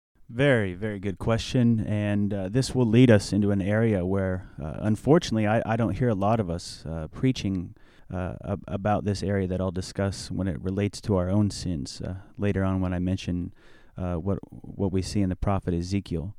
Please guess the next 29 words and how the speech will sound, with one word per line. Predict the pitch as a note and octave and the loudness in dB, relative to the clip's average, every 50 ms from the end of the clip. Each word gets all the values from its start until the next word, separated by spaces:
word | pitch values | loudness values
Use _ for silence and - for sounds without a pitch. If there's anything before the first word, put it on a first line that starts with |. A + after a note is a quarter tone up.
| - - - - - A#2+ | -20 -20 -20 -16 -8 4
But | C3 D3 B2+ | 6 6 6
first, | - - G3+ G3+ G3+ - - | 6 6 6 6 6 6 4
to | D3 | 4
answer | G#2+ A#2 C#3 D3+ C#3+ - - A#2+ | 6 8 6 6 6 4 2 2
the | G#2+ | 2
question | A2 - - - A#2+ A#2 - - - G#2+ G2+ F#2 | 0 -2 2 2 2 2 2 -2 -2 0 0 0
directly, | G2+ G2 F#2 G2 G#2 A2 - - - F2 E2 E2+ G2+ A2+ - - - - - - C3 | 0 0 0 0 0 -2 -2 -4 -6 -6 -6 -6 -6 -10 -14 -18 -20 -20 -18 -14 -10
uh, | G#2 G#2 G#2 G2+ G2+ | -8 -6 -4 -4 -4
there's | G2+ A2+ A#2 A#2 G#2+ B2 | 0 0 0 0 4 4
nothing | B2+ C#3 E3 - - D3+ B2+ | 4 4 4 4 4 2 4
in | G#2+ G2 | 4 4
the | F#2+ | 2
Bible, | F2 E2+ F#2 F#2+ G2 G#2 G2+ G2+ G#2 G2+ G2 G2 G2 F2+ - - - | 2 2 2 2 2 2 2 0 0 0 0 0 -2 -4 -8 -10 -10
uh, | - | -10
of | - A1 C2+ E2+ D#2 C#2 F#2+ F#2+ | -8 -8 -8 -8 -6 -8 -6 2
which | G#2 A2+ A2 - A2+ | 2 2 2 4 2
I'm | G#2+ A#2+ D3+ | 4 4 4
aware | D3 G#2+ F2+ F2+ F2 F2+ F2+ | 4 4 4 2 0 0 0
that | F2 G2+ G2 | 0 0 0
would | F2+ G2+ G2+ | 0 0 2
indicate | B2+ C3+ A#2+ G2+ - - A#2 G#2+ G2 - - - - - - _ | 2 2 0 0 -2 -2 -2 -2 -2 -4 -8 -20 -20 -20 -8 _
we | G#2+ G#2+ G2 | -2 -2 0
have | - G#2+ G#2+ G2+ - | 0 0 -2 -2 -2
to, | - F#2+ | -6 -8
quote, | - - - G#2+ G#2 - - | -6 0 2 2 2 2 0
"forget," | - - - A2+ G#2 F#2+ F#2 F#2 A2+ A#2 G2 - - - - - - - - - | -8 -6 -4 -2 -2 -2 0 0 2 2 0 -2 -8 -12 -14 -14 -16 -16 -12 -8
uh, | F#2 F#2+ F#2 F2+ | -6 -4 -4 -6
someone's | F#2 - - A#2 G#2 G2 F#2+ F#2 F#2 - | -6 -2 0 0 2 2 2 0 -2 -4
sins | - - - G#2+ G2+ F#2+ F#2+ F2+ F#2 - - - | -4 -2 0 0 0 0 -2 -4 -6 -10 -16 -20